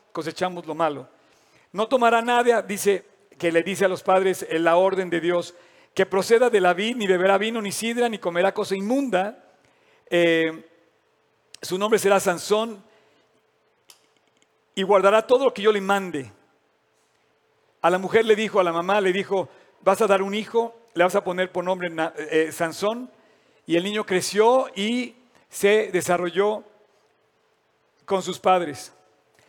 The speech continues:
Después empezó a, en, eh, a, a buscar, eh, eh, en base a esos antojos y dice que descendió a la famosa ciudad de Timnat. Y vio una mujer entre los hijos de los filisteos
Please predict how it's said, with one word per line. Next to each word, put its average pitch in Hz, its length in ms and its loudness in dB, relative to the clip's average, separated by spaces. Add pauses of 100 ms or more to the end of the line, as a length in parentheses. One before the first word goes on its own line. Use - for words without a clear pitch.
(200)
Después 214 360 2
empezó 202 560 -2
a, 156 420 -2 (920)
en, 160 340 -8
eh, 160 200 -6
a, 151 240 0
a 156 120 -4
buscar, 196 640 -2 (500)
eh, 156 200 -6
eh, 156 220 -6
en 156 140 -10
base 170 240 0
a - 20 0
esos 175 220 -6
antojos 190 600 -2 (340)
y 160 80 -6
dice 190 160 -4
que 202 100 0
descendió 185 560 0
a 175 80 0
la 160 120 -2
famosa 175 540 -4 (160)
ciudad 175 380 0
de 190 100 0
Timnat. 190 720 -8 (2000)
Y 180 100 -6
vio 208 140 2
una 240 160 2
mujer 226 440 2
entre 185 180 -4
los 170 180 -4
hijos 208 540 -4
de 170 160 0
los 170 140 -2
filisteos 196 760 -2